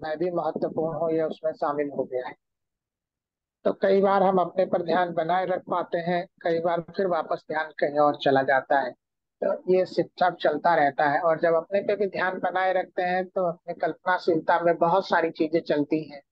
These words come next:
जो organize नहीं लगती, बहुत सारा एक तरह से zigzag दिखता है।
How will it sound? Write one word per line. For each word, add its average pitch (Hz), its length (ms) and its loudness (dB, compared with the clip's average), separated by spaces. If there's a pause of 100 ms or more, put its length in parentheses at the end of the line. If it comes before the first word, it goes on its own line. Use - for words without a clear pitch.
(240)
जो 160 140 4
organize 156 720 2
नहीं 165 220 2
लगती, 143 400 -6 (360)
बहुत 156 280 0
सारा 151 240 2
एक 147 100 0
तरह 147 200 0
से 147 180 -2
zigzag 143 600 -2
दिखता - 400 -4
है। - 100 -2